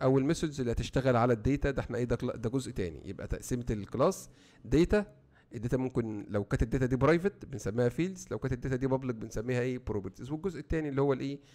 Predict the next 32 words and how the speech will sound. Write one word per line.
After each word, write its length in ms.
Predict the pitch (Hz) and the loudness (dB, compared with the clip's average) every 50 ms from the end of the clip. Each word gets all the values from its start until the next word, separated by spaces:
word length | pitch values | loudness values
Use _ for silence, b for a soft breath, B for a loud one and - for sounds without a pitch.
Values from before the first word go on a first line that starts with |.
| b b b b - | b b b b -8
الميثودز 480 | 135 120 120 131 135 - - 135 117 120 | -6 -2 0 0 0 0 -4 -6 -6 -6
اللي 120 | 113 107 | -6 -4
هتشتغل 420 | 104 - 107 - - 127 113 117 110 | -4 -6 -4 -4 -2 0 0 2 2
على 140 | 107 113 110 | 2 2 0
الداتا. 340 | 95 87 87 80 - - - b b b b b b _ | -2 -4 -8 -8 -8 -12 -14 b b b b b b _
طيب، 220 | - 117 104 73 - - - | -4 -4 -2 -4 -8 -10 -8
آه، 380 | - 101 110 107 107 107 110 110 | -6 -4 -2 -2 -2 -2 -2 0
تعالوا 220 | - - 131 160 | 2 2 0 0
نشوف 180 | 165 - 180 - | -2 -4 -8 -6
الكلام 300 | - - 147 151 156 143 | -2 2 2 2 4 4
ده 80 | 135 | 4
عملي 300 | 127 147 156 151 156 156 | 4 4 4 2 2 0
ومشاكل، 680 | 151 127 113 107 110 - 135 135 135 - 135 131 123 - - - - - | 0 -2 -2 -4 0 0 0 0 0 -2 -4 -4 -6 -8 -12 -16 -12 -8
آه، 680 | 85 95 95 92 92 90 87 92 90 80 - - - | -6 -4 -4 -4 -4 -6 -6 -6 -8 -8 -8 -8 -8
ال-، 420 | 104 101 76 57 50 50 50 65 92 | -8 -8 -10 -12 -14 -16 -14 -6 -2
لو 140 | 104 117 | -2 -2
انت 120 | 131 120 120 | 0 0 -2
مش 120 | 113 113 | -2 -2
شغال 280 | - 113 98 120 95 80 | -4 -4 -2 -2 -4 -4
انكابسوليشن 720 | 123 120 - 104 - - 98 104 123 147 147 170 165 160 - b b b b b b b - | -6 -8 -8 -10 -8 -10 -8 -6 -6 -6 -6 -6 -8 -8 -12 b b b b b b b -6
ايه 60 | 127 | -6
المشاكل 320 | 123 117 110 - 131 - | -6 -4 -6 -6 -8 -6
اللي 120 | 120 110 117 | -6 -6 -6
ممكن 260 | 127 131 - 123 120 | -6 -6 -8 -6 -6
تقابلك. 460 | - 110 135 151 170 190 185 - - b b b b b b b b b b b - | -4 -4 -4 -4 -6 -8 -8 -8 -16 b b b b b b b b b b b -10
آه، 600 | - 107 107 107 110 113 117 123 - - - - | -8 -6 -4 -4 -4 -4 -6 -6 -6 -6 -8 -10
احنا 240 | - - 165 165 175 | -10 -6 -4 -2 2
هنا 100 | 190 185 | 2 4
عندنا، 280 | 156 139 127 135 147 147 | 4 2 2 2 2 2
كان 140 | - 131 113 | 2 2 2
عندنا 280 | 110 110 113 135 135 | 2 2 2 0 0
كلاس 420 | 123 - 131 139 - - - - | 0 0 0 -2 -2 -4 -12 -18